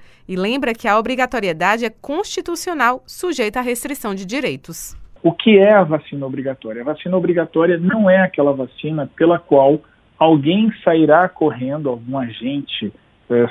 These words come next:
Speaker 2: sanitário sairá correndo atrás do cidadão e forçará ele a vacina. O nome disso é vacina compulsória. O que o nosso sistema estabelece, e que inclusive o S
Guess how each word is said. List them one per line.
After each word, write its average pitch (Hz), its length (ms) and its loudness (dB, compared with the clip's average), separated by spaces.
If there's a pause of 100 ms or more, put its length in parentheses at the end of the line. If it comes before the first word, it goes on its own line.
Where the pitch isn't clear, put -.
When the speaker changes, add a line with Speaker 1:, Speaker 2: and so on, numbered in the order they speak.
Speaker 2:
sanitário 139 600 4
sairá 127 280 0
correndo 131 460 -2
atrás 147 420 2
do 123 120 -12
cidadão 156 540 -2 (240)
e 185 80 -4 (200)
forçará 208 1000 0 (320)
ele 151 160 0
a 147 40 -2
vacina. 139 440 -2
O - 20 -12
nome 151 220 -6
disso 160 200 -4
é 175 40 -2
vacina 180 320 -4
compulsória. 185 1080 -2
O 117 120 -6
que 160 180 -2
o 190 40 4
nosso 190 300 2
sistema 127 840 0
estabelece, 123 1000 2
e 123 120 -12
que - 160 -8
inclusive 180 760 0
o 175 80 2
S 185 160 2